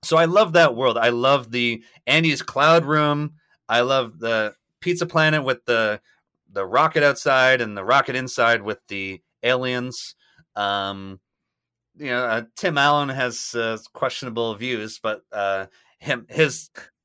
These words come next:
playing of, of Buzz and, um,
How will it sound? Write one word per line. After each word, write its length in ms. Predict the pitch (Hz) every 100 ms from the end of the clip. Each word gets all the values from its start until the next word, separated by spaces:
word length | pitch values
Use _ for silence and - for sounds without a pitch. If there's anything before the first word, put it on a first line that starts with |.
| _ _ _
playing 400 | - 151 147 139
of, 180 | 131 107
of 200 | 117 104
Buzz 440 | 120 123 123 120 107
and, 320 | 95 95 92
um, 460 | 92 90 90 87